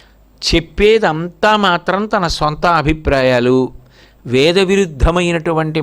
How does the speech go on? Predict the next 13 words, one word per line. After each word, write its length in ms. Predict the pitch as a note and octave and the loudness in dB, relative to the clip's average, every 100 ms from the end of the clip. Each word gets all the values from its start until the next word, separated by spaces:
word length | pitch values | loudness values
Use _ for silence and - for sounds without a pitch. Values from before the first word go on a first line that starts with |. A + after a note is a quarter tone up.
| C3 | -2
మాటలు, 440 | B2+ B2 A#2 B2+ C#3 - - - - - | -2 -2 0 2 0 -2 -14 -20 -6 -2
శాస్త్ర 480 | B2+ C#3 F3+ - A3+ G#3+ | 0 0 0 0 0 0
విరుద్ధమైన 640 | G#3+ G#3 D#3+ E3 F3+ E3+ D#3 C#3 | 0 -2 0 0 0 -2 -2 -4
మాటలు, 440 | B2+ A#2 A#2 C3 C#3 - - - - - - - - B2 C3+ | -6 -4 0 2 2 -2 -8 -20 -20 -20 -20 -20 -12 -4 0
ఎవరి 240 | C#3+ F#3+ G3+ C#3 | 2 2 0 -2
మనసుకి 420 | D3 F3+ G#3 G3+ D3 | -2 -2 -2 -2 -2
నచ్చినట్లు 640 | D3 - G3 G3+ G3 G#3 G3 | -4 -2 -2 -2 -2 0 2
వారు 180 | F3+ E3+ - | 2 0 -2
ప్రవర్తించడానికి 960 | D#3 D3+ E3 - G3+ F#3 F3+ D#3+ D#3 C#3+ | 0 0 -2 -4 -6 -2 -2 0 -2 -2
అవకాశం 560 | C3+ D3 F#3 G3 F#3+ F3+ | -2 0 0 0 -2 -4
ఇచ్చే 220 | E3+ - D#3+ C#3+ | -4 -2 0 -2
మాటలు 400 | B2+ B2 A#2 C3 D3 D3 - - - - _ _ A#2+ C#3+ | -4 -2 0 2 2 -2 -8 -20 -20 -20 _ _ -4 0
మాట్లాడారనుకోండి, 1120 | E3+ D#3 G3 E3 F3 F#3+ C#3+ - A#2 G#2 | 0 0 -2 2 0 0 -8 -8 -10 -12